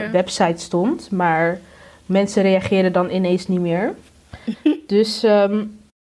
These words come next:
Speaker 2: hadden ze die tas opgestuurd. Het was, ik had het uit-, eerst wilde ik het niet uitpakken. Ik had het uitgepakt, het was een hele andere kleur.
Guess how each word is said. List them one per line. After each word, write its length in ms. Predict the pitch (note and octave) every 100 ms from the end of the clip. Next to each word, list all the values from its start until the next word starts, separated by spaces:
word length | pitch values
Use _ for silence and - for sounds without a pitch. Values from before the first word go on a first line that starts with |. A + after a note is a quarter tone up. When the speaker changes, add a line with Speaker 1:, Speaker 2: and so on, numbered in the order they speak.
| _ - -
Speaker 2:
hadden 200 | G3 G#3
ze 80 |
die 120 | G#3 G3+
tas 220 | A#3+ -
opgestuurd. 640 | A#3 - B3 B3 A3+ B3+
Het 100 | B3
was, 260 | G#3 G#3 -
ik 160 | G#3 G#3+
had 160 | A#3+
het 140 | B3 B3
uit-, 240 | A3 B3 - -
eerst 240 | C4 C#4
wilde 160 | C4+ B3+
ik 60 |
het 100 | B3+
niet 120 | G#3+ G#3
uitpakken. 680 | F#3+ A3 A#3+ B3 A#3+ A#3+
Ik 220 | F#4 - -
had 100 | G#3
het 80 | F#3
uitgepakt, 460 | A3 A3 - G3+
het 140 | G3+ F#3+
was 100 | F#3
een 60 |
hele 160 | F#3+ G3+
andere 320 | F3+ F#3 E3+
kleur. 500 | - F3+ E3+ E3 E3+